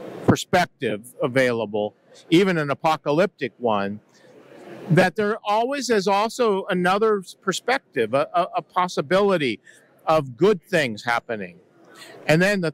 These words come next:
third thing is, I'll just say from my own perspective is, I'm not a process theologian, as Ron knows, uh, but I, uh,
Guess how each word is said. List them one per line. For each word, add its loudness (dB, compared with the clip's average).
third 0
thing -2
is, -2
I'll 4
just -4
say 2
from -2
my 0
own 0
perspective -2
is, 0
I'm 4
not 2
a 0
process -2
theologian, 0
as -2
Ron 0
knows, -2
uh, 0
but 2
I, 2
uh, 0